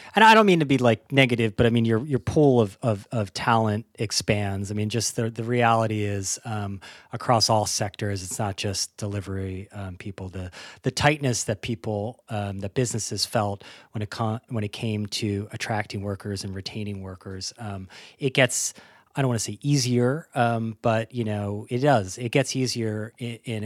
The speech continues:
in a downturn. There's, there's more talent available.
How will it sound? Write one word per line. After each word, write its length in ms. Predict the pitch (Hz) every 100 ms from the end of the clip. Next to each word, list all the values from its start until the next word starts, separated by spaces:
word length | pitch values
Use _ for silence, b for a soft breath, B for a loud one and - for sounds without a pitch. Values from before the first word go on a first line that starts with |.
| 117
in 140 | 113
a 80 | 101
downturn. 580 | 95 98 95 - 87 92
There's, 340 | 101 98 92 -
there's 360 | 101 95 -
more 160 | 107 107
talent 340 | - 104 95
available. 560 | 95 120 139 139 143